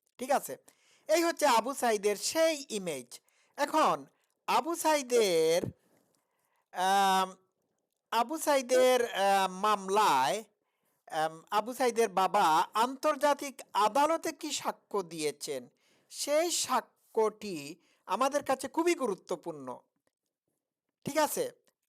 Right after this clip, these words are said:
আবু সাইদের বাবা যে সাক্ষ্য দিয়েছেন, সেই সাক্ষ্য থেকে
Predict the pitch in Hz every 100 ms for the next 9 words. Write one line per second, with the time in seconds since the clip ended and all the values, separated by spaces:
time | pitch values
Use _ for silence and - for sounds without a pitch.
0 | - 214 277 339 330 311 294 302 294 285
1 | 277 254 175 175 202 185 269 262 262 -
2 | 247 - _ - 302 226 185 165 170 170
3 | 175 302 302 285 240 - 294 277 196 -
4 | 143